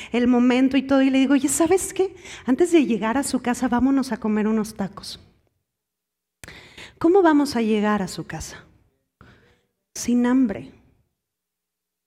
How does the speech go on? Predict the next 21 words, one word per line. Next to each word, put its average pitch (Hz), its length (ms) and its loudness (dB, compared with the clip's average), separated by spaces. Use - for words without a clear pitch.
Y 254 60 4
esto 277 260 0
muchas 277 560 2
veces 240 400 -2
pasa 226 600 -6
en 208 100 -4
la 196 120 -2
presencia 190 580 -6
de 175 100 -8
Dios. - 500 -14
Hay 262 80 0
gente 294 320 2
que 277 100 0
ya 269 320 -2
no 302 200 4
se 302 180 0
acerca 277 640 0
porque 269 280 0
no 302 100 4
tiene 311 320 2
hambre. 320 480 -2